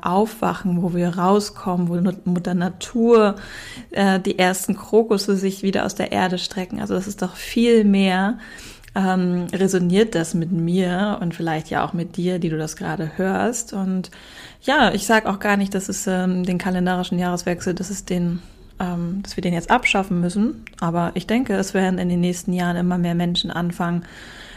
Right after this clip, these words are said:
ähm, ihren eigenen Jahreswechsel zu feiern, im Sinne von da, wo es für sie sich besser anfühlt. Und ich habe von vielen die Rückmeldung bereits bekommen,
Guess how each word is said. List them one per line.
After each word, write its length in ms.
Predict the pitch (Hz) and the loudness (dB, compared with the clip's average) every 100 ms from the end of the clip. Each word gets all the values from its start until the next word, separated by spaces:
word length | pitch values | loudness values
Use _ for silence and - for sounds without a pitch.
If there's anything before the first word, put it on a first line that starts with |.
| - | -6
ähm, 320 | - 185 185 185 | 2 4 4 4
ihren 280 | 196 202 208 | 4 4 4
eigenen 640 | 170 208 277 214 175 165 175 | 4 6 6 6 4 2 0
Jahreswechsel 1160 | 165 165 180 175 180 175 - 185 185 208 269 - - - - - | 2 2 2 0 -2 -4 -4 0 2 2 -2 -8 -14 -16 -16 -4
zu 140 | - | -2
feiern, 500 | 190 - 180 175 190 | -2 0 0 2 2
im 100 | 190 | 2
Sinne 220 | 175 175 | 2 2
von 240 | 175 190 180 | 0 0 0
da, 240 | 180 180 | 2 0
wo 100 | 180 | 0
es 120 | 175 | -2
für 120 | - 175 | -2 -2
sie 300 | 180 170 170 - - | 0 -2 -2 -12 -12
sich 220 | - 175 | -4 2
besser 300 | 190 226 220 170 | 4 4 4 2
anfühlt. 520 | 170 170 - 185 190 | 0 0 0 2 2
Und 180 | 180 180 | -2 -4
ich 100 | 202 | -6
habe 140 | 190 | -4
von 180 | - 185 | -2 -4
vielen 560 | - 233 233 214 190 | -2 2 4 6 6
die 120 | 185 180 | 4 2
Rückmeldung 520 | 190 190 180 175 175 | 0 0 2 2 0
bereits 340 | 190 180 175 | -2 -4 -4
bekommen, 600 | - 175 208 190 185 185 | -8 -4 2 2 2 0